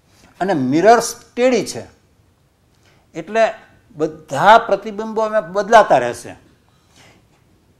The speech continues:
એ અપેક્ષાએ કેવળ જ્ઞાનની પર્યાય એક હોવા છતાં પણ ખરેખર એની અંદર જે જ્ઞેયો જે ઝળકે છે એ બધા બદલાય છે, એને લઈને એ થાય. એટલે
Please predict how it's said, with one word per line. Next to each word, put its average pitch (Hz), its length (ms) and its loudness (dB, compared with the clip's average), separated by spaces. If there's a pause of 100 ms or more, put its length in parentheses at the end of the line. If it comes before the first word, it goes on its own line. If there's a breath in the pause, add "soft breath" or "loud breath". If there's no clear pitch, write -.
(100)
એ 247 240 4
અપેક્ષાએ 170 720 0 (920)
કેવળ 151 320 -2
જ્ઞાનની 202 560 -6
પર્યાય 190 420 -2
એક 185 480 -8 (140)
હોવા 147 300 2
છતાં 185 580 -4
પણ 170 220 -4
ખરેખર 175 640 -4 (300)
એની 170 380 -6
અંદર 170 260 -8
જે 156 140 -8
જ્ઞેયો 120 540 -6
જે 190 200 -4
ઝળકે 165 340 -2
છે - 140 -12
એ 175 200 -10
બધા 170 220 0
બદલાય 143 380 -2
છે, 123 160 -14
એને 135 180 -8
લઈને 143 440 -8 (180)
એ 160 260 -6 (480)
થાય. 123 160 -14 (380 soft breath)
એટલે 180 160 -4